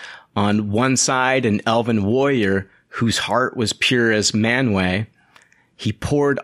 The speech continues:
all this light in it to protect it. On the other was a Balrog of Morgoth, who channeled all his hate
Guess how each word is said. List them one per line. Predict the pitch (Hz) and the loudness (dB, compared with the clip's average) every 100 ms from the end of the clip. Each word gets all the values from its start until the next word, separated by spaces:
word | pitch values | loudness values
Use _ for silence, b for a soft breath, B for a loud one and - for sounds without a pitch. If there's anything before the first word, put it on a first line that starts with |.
| - | -2
all | 131 139 147 147 - - _ _ _ _ _ - | 0 2 2 0 -2 -12 _ _ _ _ _ -10
this | 107 127 - | -2 0 0
light | 107 113 123 113 - - - _ _ _ | 0 0 2 0 -2 -6 -8 _ _ _
in | 117 104 | 0 0
it | - - | -2 -2
to | 107 | -4
protect | - 107 - 110 95 - | -4 -4 -2 -2 -4 -6
it. | - - - b b b b b - | -10 -8 -18 b b b b b -4
On | 107 104 | 0 2
the | 104 - | 0 0
other | 156 233 175 123 50 50 - _ _ _ _ _ _ | 0 0 -2 -4 -4 -10 -14 _ _ _ _ _ _
was | - 110 | -4 -2
a | |
Balrog | 92 127 123 139 117 104 98 | -2 -2 0 2 2 2 2
of | 101 | 0
Morgoth, | 107 123 131 107 92 - - - | 0 0 0 0 -2 -4 -10 -8
who | - | -6
channeled | 104 - 120 113 101 - | -2 0 0 0 -2 -4
all | 127 135 139 | 0 2 0
his | 120 120 104 | 0 -4 -4
hate | - 151 120 - | -2 0 0 -4